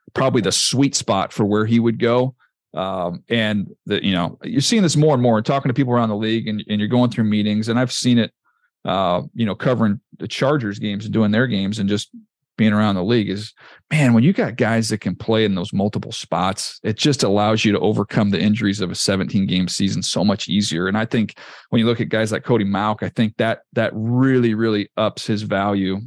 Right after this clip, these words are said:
um, because he's able to, to play in those different positions. I mentioned Bergeron from Syracuse, I think would be a good fit.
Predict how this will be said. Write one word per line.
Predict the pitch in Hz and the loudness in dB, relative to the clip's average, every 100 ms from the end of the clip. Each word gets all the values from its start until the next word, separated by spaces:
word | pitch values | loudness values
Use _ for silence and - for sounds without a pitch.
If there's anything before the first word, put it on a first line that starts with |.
| - | -4
um, | 98 95 92 92 - | -2 0 0 -2 -4
because | 98 - 98 | -4 0 0
he's | 104 107 | 0 0
able | 101 101 | 0 0
to, | 98 92 - - - _ | 0 -2 -6 -20 -20 _
to | 117 | -4
play | - 117 | 0 2
in | 107 | 2
those | 104 104 | 2 2
different | 117 104 - | 0 -2 -4
positions. | 107 98 104 104 101 | -4 0 -2 -2 0
I | 104 | 2
mentioned | 107 107 104 104 | 2 0 -2 0
Bergeron | 107 110 107 104 104 | 2 2 2 0 0
from | 107 104 | -4 -4
Syracuse, | - - 104 98 - 101 98 | -4 0 0 0 0 0 2
I | 98 | -2
think | 104 104 | -2 0
would | 101 101 | -2 0
be | 98 | 0
a | |
good | 95 101 98 | 0 -2 -2
fit. | - 101 101 | -4 -2 -2